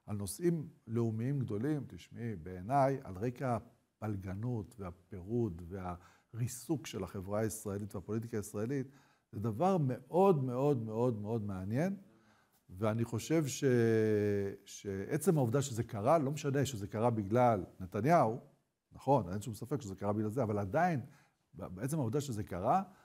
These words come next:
אני רואה דבר חשוב. אני חושב שכשאני מסתכל על שולחן ממשלה, יושבים שם אנשים כמו ליברמן וגדעון סער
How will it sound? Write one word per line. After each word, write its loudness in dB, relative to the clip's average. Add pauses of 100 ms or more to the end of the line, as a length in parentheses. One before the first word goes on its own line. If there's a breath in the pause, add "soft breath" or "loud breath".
(280 soft breath)
אני -10
רואה 2
דבר 0
חשוב. -6
אני -6
חושב -4
שכשאני -2
מסתכל -8
על 0
שולחן -6
ממשלה, -2 (540 soft breath)
יושבים -8
שם -2
אנשים -4
כמו -6
ליברמן 0
וגדעון -4
סער -4